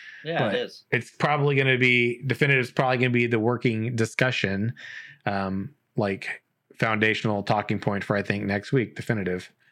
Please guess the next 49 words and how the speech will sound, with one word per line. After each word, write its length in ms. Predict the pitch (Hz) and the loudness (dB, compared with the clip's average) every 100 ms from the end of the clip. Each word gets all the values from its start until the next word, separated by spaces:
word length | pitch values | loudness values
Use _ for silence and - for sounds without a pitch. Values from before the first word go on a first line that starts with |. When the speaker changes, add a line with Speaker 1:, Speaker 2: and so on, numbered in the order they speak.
| _ _ _ _ _ _ _ _ - | _ _ _ _ _ _ _ _ -12
Speaker 2:
Right? 200 | 107 110 - - | -10 -10 -12 -10
And 100 | 98 | -6
there's 160 | 101 95 | -4 -2
a 40 | |
lot 160 | 101 98 | 0 0
of 60 | - | -2
things 200 | 101 95 | -4 -2
we 80 | |
can 100 | 98 98 | -2 -2
tie 140 | 95 | -2
that 140 | 95 95 | -2 -2
into. 180 | - 95 | -2 -2
So, 160 | 104 | -2
gentlemen, 560 | 95 98 98 113 139 160 - - - - - | -2 0 0 2 0 -2 -10 -12 -12 -16 -6
with 80 | 127 | 0
that 180 | 139 147 | 0 4
being 240 | 151 139 | 4 2
said, 360 | 117 151 147 143 | 2 2 2 2
everybody 440 | 143 147 143 143 | 2 2 2 4
here, 540 | 151 151 139 143 - _ | 4 4 2 0 -4 _
why 160 | - 143 | 0 2
don't 200 | 139 123 | 2 2
you 120 | 135 | 2
all, 180 | 131 127 | 4 4
we'll 80 | 127 | 2
go 140 | 131 | 4
down 140 | 131 127 | 4 4
the 80 | 123 | 2
road, 240 | 127 123 | 2 2
uh, 240 | 117 113 110 | 4 4 4
Renfield, 420 | 120 120 123 120 | 2 2 2 2
Nathan, 320 | 123 123 123 | 2 2 2
and 200 | 113 110 | 0 2
Daedalus, 380 | 117 120 120 117 | 2 2 2 0
shout 200 | - 127 | 2 2
out 100 | 120 | 2
your 80 | 117 | 2
domains 400 | 117 117 117 117 | 2 2 0 0
where 60 | 110 | 0
people 240 | - 117 | 0 0
could 120 | 113 | -2
find 220 | 113 117 110 | 0 0 2
you 80 | |
when 80 | 107 | 0
you're 80 | 113 | 2
not 180 | 120 - | 0 2
on 300 | 131 160 170 | 2 4 4
this 240 | 151 208 | 2 2
show. 640 | - - 151 175 107 82 | 0 2 2 2 0 -4